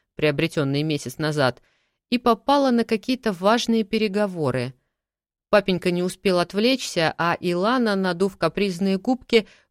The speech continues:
потребовала немедленно подписать, что там папочка просит, и не занимать его время по пустякам.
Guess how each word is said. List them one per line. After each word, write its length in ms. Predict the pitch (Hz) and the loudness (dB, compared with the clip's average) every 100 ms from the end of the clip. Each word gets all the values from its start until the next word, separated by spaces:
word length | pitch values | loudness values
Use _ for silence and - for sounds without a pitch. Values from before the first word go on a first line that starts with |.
| - | 0
потребовала 720 | 208 214 262 254 233 226 214 | 0 4 2 2 4 4 4
немедленно 960 | 208 214 208 208 214 226 247 247 240 | 2 0 0 2 2 2 2 2 2
подписать, 720 | 233 214 - 226 208 214 208 233 | 0 -4 -4 -6 -2 0 0 0
что 300 | - - 220 | -4 0 0
там 240 | - 220 | 0 0
папочка 560 | 202 202 - 220 - 220 | 2 2 2 -4 -2 -2
просит, 580 | - 190 220 - 247 247 | 0 2 2 -2 -2 0
и 60 | |
не 140 | 226 202 | 2 0
занимать 600 | 202 185 190 196 208 233 | -2 0 2 2 0 -2
его 220 | 226 226 | 2 2
время 360 | 185 196 220 | 2 2 2
по 140 | 226 240 | 2 0
пустякам. 800 | 254 240 - 240 208 180 180 | 0 -4 -4 -2 2 2 2